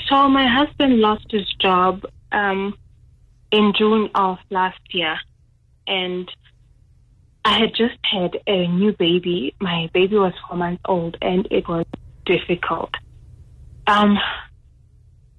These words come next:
and it was not just difficult between, like, um, life at home, the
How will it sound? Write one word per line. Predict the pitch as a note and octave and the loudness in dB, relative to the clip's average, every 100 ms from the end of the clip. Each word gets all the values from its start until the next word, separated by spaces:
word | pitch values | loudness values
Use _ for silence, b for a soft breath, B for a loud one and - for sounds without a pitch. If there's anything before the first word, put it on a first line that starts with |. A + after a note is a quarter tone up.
| - | 0
and | A#3+ A3+ | 2 2
it | A3 | 0
was | A3 A3+ | -2 0
not | C#4 | 0
just | A3 F#3+ | -2 -6
difficult | - F#3+ G#3 F#3+ F3 - _ | -6 -6 -6 -8 -8 -12 _
between, | F#3+ - G#3 G3+ F#3 F3+ - - | -6 -4 -2 0 0 -2 -6 -2
like, | F3+ - - - - _ - _ - | -2 -2 -12 -20 -20 _ -20 _ -2
um, | F3+ F3+ - - - - _ | 2 2 0 -8 -20 -20 _
life | G#3+ F#3 F#3 F#3 - - | -2 0 0 -2 -8 -6
at | F#3+ F3+ | -4 -4
home, | - F#3 F3 F3 - - - _ - | -2 -2 -2 -4 -8 -18 -20 _ -2
the | G#3 | 0